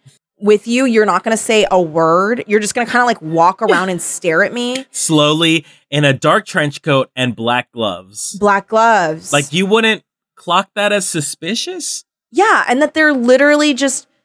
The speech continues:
Speaker 1: not saying anything, and you're, like, talking about, like, "Oh, you know, my girlfriend's gonna come over with pizza later," and, like, all this stuff, and, like, "Hey,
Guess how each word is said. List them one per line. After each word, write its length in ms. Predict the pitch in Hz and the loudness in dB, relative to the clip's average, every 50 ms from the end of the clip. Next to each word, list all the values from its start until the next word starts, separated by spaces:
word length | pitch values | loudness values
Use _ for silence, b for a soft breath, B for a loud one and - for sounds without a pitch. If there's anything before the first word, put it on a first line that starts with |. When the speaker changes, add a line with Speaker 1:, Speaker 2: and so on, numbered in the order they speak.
| _ _ _ _ _ | _ _ _ _ _
Speaker 1:
not 380 | 214 208 220 226 240 262 - - | -4 0 2 4 4 4 2 0
saying 300 | - 285 277 262 240 - - _ _ - | -2 -2 -2 -2 -4 -6 -8 _ _ -6
anything, 560 | 208 220 233 254 240 - 285 277 277 285 277 | -4 -4 -2 -4 -2 0 -2 0 0 -2 -2
and 200 | - 240 240 233 | 0 0 2 4
you're, 160 | 233 240 240 | 4 4 4
like, 340 | 240 240 226 220 214 - _ _ | 4 2 2 0 -2 -4 _ _
talking 420 | - - 226 220 220 - 247 240 | -6 0 0 0 0 0 -4 -6
about, 200 | 233 220 220 185 | -2 -2 -2 -2
like, 160 | 185 196 185 214 | -2 -6 -6 -6
"Oh, 140 | 254 247 | -8 -6
you 120 | 233 233 240 | -4 -4 -2
know, 360 | 247 240 240 240 240 240 233 b b b b b b b | -2 0 0 0 -2 -2 -4 b b b b b b b
my 80 | 240 226 | -2 2
girlfriend's 320 | 202 247 262 - 262 240 | 4 4 2 2 0 -4
gonna 100 | 208 226 | -4 -6
come 160 | 214 - 240 226 | -6 0 2 2
over 140 | 233 214 226 | 2 2 0
with 140 | 214 202 - | -2 -4 -6
pizza 320 | _ - 247 240 - 247 | _ -12 -12 -8 -6 0
later," 420 | 220 220 208 214 202 202 196 196 196 | 2 2 4 4 6 4 6 4 4
and, 120 | 196 196 | 2 2
like, 200 | 190 180 185 185 - - | 0 -2 -2 -4 -2 0
all 120 | 208 208 | 0 2
this 140 | 214 214 202 | 2 2 0
stuff, 300 | - - 220 208 202 208 | -2 0 0 0 0 0
and, 80 | 214 | -2
like, 120 | 208 196 - | -4 -2 0
"Hey, 200 | 254 311 277 | 0 0 0